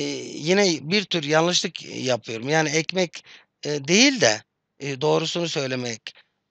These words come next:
e, vazgeçiyorum yani ekmek, e, sözcüğünü kullanmaktan. Lahmen diyorum ama burada ekmek bir de et yedim oluyor. Değil, bence. Efendim, e, ekmek,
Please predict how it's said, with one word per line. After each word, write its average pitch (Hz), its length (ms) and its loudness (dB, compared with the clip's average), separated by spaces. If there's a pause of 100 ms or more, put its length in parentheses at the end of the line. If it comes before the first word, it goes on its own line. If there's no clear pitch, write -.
e, 127 180 -8 (420)
vazgeçiyorum 156 640 2
yani 117 240 -4
ekmek, 123 420 -6 (460)
e, 123 440 -8
sözcüğünü 120 500 -6
kullanmaktan. 123 640 -6 (280)
Lahmen 180 460 6
diyorum 135 360 -6 (320)
ama 170 260 0
burada 180 320 2
ekmek 170 480 -4
bir 170 160 -2
de 170 80 -2
et 165 260 -2
yedim 127 280 -4
oluyor. 147 420 -10 (120)
Değil, 139 260 -2 (640)
bence. 131 560 0 (320)
Efendim, 135 580 -8 (360)
e, 131 80 -14 (800)
ekmek, 151 580 -2